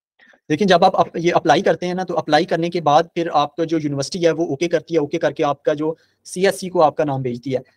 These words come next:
जब आप किसी भी यूनिवर्सिटी की एप्लीकेशन form फिल करेंगे ना, तो उसके starting में ही option होगा कि आप कौन से scholarship के through apply कर रहे हैं, वो university का scholarship है या local government scholarship है कोई भी, या फिर जो है वो सीएससी है। आप वहाँ पे सीएससी सिलेक्ट करते हो, आप चाइना की किसी भी university में जब आप apply करते हैं,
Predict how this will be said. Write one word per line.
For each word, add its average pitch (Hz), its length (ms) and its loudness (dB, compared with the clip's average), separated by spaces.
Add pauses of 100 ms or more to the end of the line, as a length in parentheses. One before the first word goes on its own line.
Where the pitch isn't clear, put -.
(180)
जब 156 200 0
आप 185 140 2
किसी 190 200 -8
भी 202 80 -4
यूनिवर्सिटी 175 340 -2
की 190 80 -4
एप्लीकेशन 180 420 -2
form 160 240 -2
फिल 196 160 -2
करेंगे 175 280 0
ना, 190 120 -2
तो 175 100 -4
उसके 185 200 -4
starting 175 420 0
में 175 80 -2
ही 185 160 -2
option 156 300 2
होगा 147 180 0
कि 160 100 -2
आप 147 140 2
कौन 170 200 0
से 180 100 -2
scholarship 143 420 -6
के 151 80 -8
through 156 180 -4
apply 139 260 0
कर 135 160 -2
रहे 123 120 -4
हैं, 127 160 -10 (580)
वो 160 80 4
university 160 380 -2
का 190 100 0
scholarship 180 440 -2
है 180 160 6
या 156 160 6
local 147 280 0
government 170 360 0
scholarship 156 380 -2
है 165 60 4
कोई 160 200 -4
भी, 165 180 -2
या 147 140 2
फिर 147 240 -4 (300)
जो 147 80 0
है 151 60 2
वो 151 120 -2
सीएससी 139 380 -2
है। 127 80 0
आप 143 240 2
वहाँ 156 220 -2
पे 170 140 -4
सीएससी 165 520 -2
सिलेक्ट 135 240 -6
करते 139 240 -4
हो, 165 60 4
आप 151 220 0
चाइना 151 300 -2
की 165 100 -12
किसी 180 220 -8
भी 185 60 -4
university 147 280 -4
में 147 80 -2
जब 139 140 0
आप 131 120 0
apply 135 240 -2
करते 147 200 -6
हैं, 170 60 -4